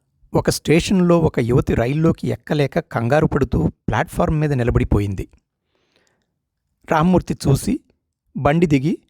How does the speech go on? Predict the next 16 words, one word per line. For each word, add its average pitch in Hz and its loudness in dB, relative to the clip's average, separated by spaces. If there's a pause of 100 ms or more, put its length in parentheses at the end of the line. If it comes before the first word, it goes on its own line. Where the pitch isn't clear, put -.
(480)
ఆమెను 160 2
జాగ్రత్తగా 143 2
పెట్టెలోకి 135 0
ఎక్కించాడు. 107 -6 (1600)
బెజవాడ 170 4
జంక్షన్లో 151 0
దిగే 127 0
వరకు 143 0 (260)
అతను 127 -2 (540)
ఆమెకు 147 0
తన 131 0 (180)
చోటు 165 0
ఇచ్చి 226 -2
నిలబడ్డాడు. 110 -2 (2000)
బెజవాడలో 143 4
అతను 127 -2